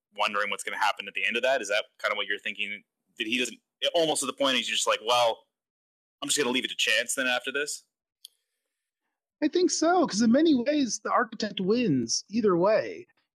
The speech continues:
Speaker 2: You know, the, the fact they're willing to accept a lower level of existence, you know, if there's fewer humans to keep 'em powered up, okay, they're gonna use the least amount just to keep active and then let humanity rebuild on its own anyway. So it seems like, yeah,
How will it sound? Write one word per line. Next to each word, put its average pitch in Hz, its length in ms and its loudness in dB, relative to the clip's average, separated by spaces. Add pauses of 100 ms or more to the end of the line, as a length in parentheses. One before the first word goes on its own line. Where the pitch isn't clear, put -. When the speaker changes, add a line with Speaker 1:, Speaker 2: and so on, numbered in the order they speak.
(120)
Speaker 2:
You - 60 -16
know, 151 200 0
the, 156 300 -2
the 165 100 -2
fact 196 240 0
they're 190 140 2
willing 175 260 2
to 160 100 0
accept 165 400 -2
a 135 140 4
lower 165 400 4
level 156 360 2
of 147 100 2
existence, 135 880 -2
you 147 60 0
know, 131 140 0
if 127 80 -8
there's 135 220 -2
fewer 208 320 2
humans 190 320 2
to - 60 -8
keep 180 120 -2
'em 156 120 2
powered 185 360 4
up, 254 200 2 (400)
okay, 226 280 0
they're 202 200 2
gonna 185 340 2
use 175 260 0
the 170 100 2
least 175 380 2
amount 185 360 2 (140)
just - 180 -6
to 165 60 -8
keep 190 220 -2
active 143 580 -2 (340)
and 160 120 2
then 160 300 2
let 151 160 0
humanity 156 460 2
rebuild 156 400 2
on 143 140 2
its 135 160 -4
own 151 320 -2
anyway. 165 360 2 (580)
So 208 160 -6
it 202 140 2
seems 330 340 2
like, 202 180 0
yeah, 233 280 2